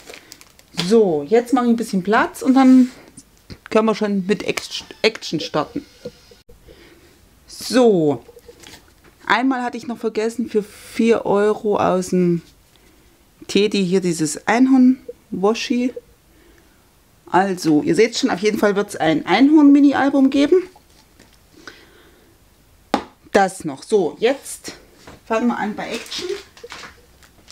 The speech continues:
Die habe ich immer in meinem Bastelzimmer. Eins nehme ich mit an der Arbeit, eins für hier, dass man einfach mal schnell über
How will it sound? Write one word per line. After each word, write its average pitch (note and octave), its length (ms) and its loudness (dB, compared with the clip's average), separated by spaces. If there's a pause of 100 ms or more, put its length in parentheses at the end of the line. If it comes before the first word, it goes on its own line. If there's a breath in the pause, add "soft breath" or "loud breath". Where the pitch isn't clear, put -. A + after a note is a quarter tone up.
(840)
Die A#3 120 4
habe G#3+ 100 -2
ich F#3 60 -6
immer A#3 240 2
in G#3+ 60 -4
meinem G#3 200 -2
Bastelzimmer. A3 720 -2
Eins G3 220 -4
nehme G3+ 140 -2
ich F#3+ 100 -6
mit F#3+ 120 -2
an D#3+ 100 0
der - 100 0
Arbeit, A3 380 0
eins F#3+ 260 -4
für - 140 -2
hier, G#3 200 2
dass G3+ 160 -4
man F3+ 100 2
einfach F3 220 -2
mal F3 140 -4
schnell F3+ 260 0
über D#3 300 -2